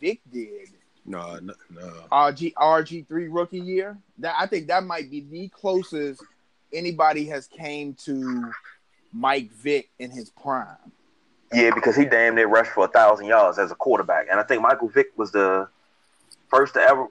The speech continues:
Speaker 3: first quarterback to rush for a thousand yards.
Speaker 2: Yep.
Speaker 1: Yeah, see, it,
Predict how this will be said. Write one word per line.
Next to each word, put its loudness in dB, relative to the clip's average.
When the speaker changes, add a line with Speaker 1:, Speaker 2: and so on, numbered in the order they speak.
Speaker 3:
first 2
quarterback 6
to -4
rush 2
for 0
a -10
thousand 4
yards. 2
Speaker 2:
Yep. 0
Speaker 1:
Yeah, -14
see, -6
it, -4